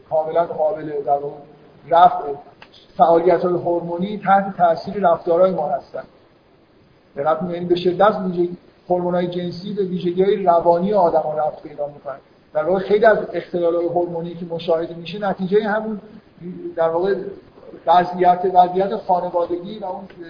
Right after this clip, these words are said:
چیزایی که در واقع انحراف‌ها رو به وجود آورده. و با استفاده از تربیت می‌شه همین آدم‌ها رو در واقع به حالت طبیعی برگردوند. و اگر شما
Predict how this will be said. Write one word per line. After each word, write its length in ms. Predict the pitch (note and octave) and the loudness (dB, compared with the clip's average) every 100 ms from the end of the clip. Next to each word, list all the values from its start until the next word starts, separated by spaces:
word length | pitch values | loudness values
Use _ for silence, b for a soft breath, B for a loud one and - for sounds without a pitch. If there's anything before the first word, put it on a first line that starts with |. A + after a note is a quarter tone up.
| E3 | -16
چیزایی 440 | - E3 F#3 F#3+ G3 | -16 -10 -6 -6 -6
که 100 | F#3 | 0
در 140 | E3+ | 0
واقع 240 | E3 E3 F3 | 2 -2 -6
انحراف‌ها 520 | D#3+ D#3+ D#3+ D#3 F3 | -8 -6 -4 -2 -2
رو 220 | F3+ F3+ - - - | -2 -6 -8 -20 -14
به 60 | E3 | -12
وجود 300 | D#3 D#3+ D#3+ | -10 -4 -2
آورده. 420 | D#3 D#3 D3 C#3 - _ _ _ _ _ _ _ _ _ _ _ F3 | -2 -6 -12 -14 -16 _ _ _ _ _ _ _ _ _ _ _ 4
و 260 | F#3 F3+ | 4 4
با 180 | F#3 F#3+ | 6 6
استفاده 320 | F#3 G3 G#3+ | 6 2 2
از 100 | A#3 | 2
تربیت 500 | - F#3 F3+ G#3 G3 | 4 4 6 4 2
می‌شه 260 | G3 - G#3 | 0 -2 2
همین 280 | G3 G3 G3 | 2 0 -2
آدم‌ها 360 | F3 E3+ F3 | 0 2 2
رو 80 | F#3 | 2
در 60 | E3 | 2
واقع 220 | D#3+ F3 | 2 0
به 80 | D#3+ | 2
حالت 380 | D3+ E3+ - E3+ | 2 0 -2 -4
طبیعی 220 | D3+ F3+ | -4 0
برگردوند. 580 | E3 D3+ D3+ D3 - - - _ _ | 0 2 0 -2 -4 -16 -20 _ _
و 80 | E3+ G3 | 4 6
اگر 260 | A3+ B3 | 8 6
شما 520 | A#3+ G3+ F#3+ G3 - | 4 2 2 2 -6